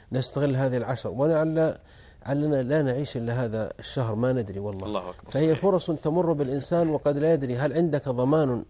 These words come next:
Speaker 1: من الله أنك سوف تعيش رمضان آخر فتجدد. إنها أيام تنهب،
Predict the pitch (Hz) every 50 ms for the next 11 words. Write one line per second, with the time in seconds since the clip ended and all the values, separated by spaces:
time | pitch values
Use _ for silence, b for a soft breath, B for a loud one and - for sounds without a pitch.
0 | - - - 117 135 151 151 135 135 147 160 156 143 143 135 143 135 135 - 139
1 | 123 - 151 135 131 131 - 127 143 143 - - 131 135 131 131 135 143 151 139
2 | 110 120 151 151 - - 127 120 120 - - 117 127 151 147 139 156 147 - -
3 | B B B B B B B B 170 190 202 185 175 170 151 170 165 165 180 180
4 | 180 160 156 143 - 196 196 175 135 117 87